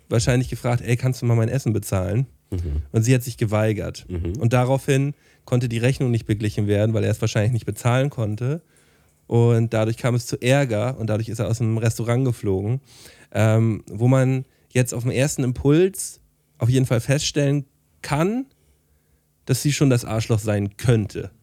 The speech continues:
Speaker 2: Mhm.
Speaker 1: So, das ist mein erstes Feeling, weil ich denk, ey, wenn er, wenn er dich fragt, dann bezahlt man natürlich in dem Moment erstmal das Essen und kann das im Nachhinein ja auch immer alles noch klären.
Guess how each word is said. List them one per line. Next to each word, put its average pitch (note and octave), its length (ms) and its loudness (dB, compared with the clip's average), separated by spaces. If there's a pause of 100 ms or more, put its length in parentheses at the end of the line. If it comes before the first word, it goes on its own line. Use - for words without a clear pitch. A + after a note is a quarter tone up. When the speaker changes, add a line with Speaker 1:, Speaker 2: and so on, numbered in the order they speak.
(140)
Speaker 2:
Mhm. G#2+ 300 2 (840)
Speaker 1:
So, B2 160 0
das C3 180 2
ist B2+ 100 -6
mein C#3 140 4
erstes C#3 380 -2
Feeling, D#3+ 420 -2 (180)
weil C3+ 140 0
ich C#3 80 -4
denk, D3 300 -2 (800)
ey, C3 340 4
wenn B2 160 -4
er, G#2 180 -4
wenn B2+ 140 0
er B2+ 60 2
dich A2 180 -6
fragt, B2 560 -2 (760)
dann A2 120 2
bezahlt A#2+ 320 2
man A#2+ 80 -4
natürlich C3+ 540 -2 (340)
in G#2+ 120 2
dem A#2 140 6
Moment B2 440 4
erstmal A2+ 640 -2
das G2 160 -6
Essen A#2+ 460 -2
und G#2+ 140 -6
kann A#2+ 120 2
das A2+ 140 2
im G2+ 80 0
Nachhinein A2 440 -2
ja F#2 80 -2
auch F2+ 100 -8
immer F#2+ 180 -2
alles F#2 180 -4
noch G#2 160 -4
klären. G2+ 420 0